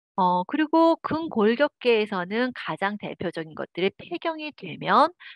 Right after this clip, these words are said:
뼈의 밀도가 빨리빨리빨리 낮아지고요. 그래서 뼈가 숭숭 구멍이 생기는, 그래서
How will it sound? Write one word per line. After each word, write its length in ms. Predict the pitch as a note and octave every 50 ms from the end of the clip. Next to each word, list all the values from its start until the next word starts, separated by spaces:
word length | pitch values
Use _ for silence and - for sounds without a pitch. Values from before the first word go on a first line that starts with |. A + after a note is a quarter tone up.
| _ _ -
뼈의 320 | - D4 D#4+ E4 E4 D4+
밀도가 720 | F#3+ D#3+ D#3 _ - D#3 D#3 - - G#3 A#3 C4+ D4+ D#4 - _ _
빨리빨리빨리 880 | - C#4 D4+ E4 E4+ - _ - C#4 C4+ C4 - _ - F#3 F3+ F3+ E3+
낮아지고요. 760 | D3 D3 D3+ - - E3 D#3+ - - D3 - - C#3+ D3 C#3 - - - - - - -
그래서 220 | E3 D#3 - F3 - -
뼈가 280 | - C4 C4+ C4+ C4+ C4
숭숭 640 | - - - D#4 D4+ D4 C#4 B3+ - D4+ C4 G#3 E3+
구멍이 380 | - - E3 E3 F3 F3 F3 F3
생기는, 600 | - F3+ E3+ - E3 D#3+ D#3 F3 A3 C4+ D4+ D4+
그래서 320 | - - E3 D3 - F3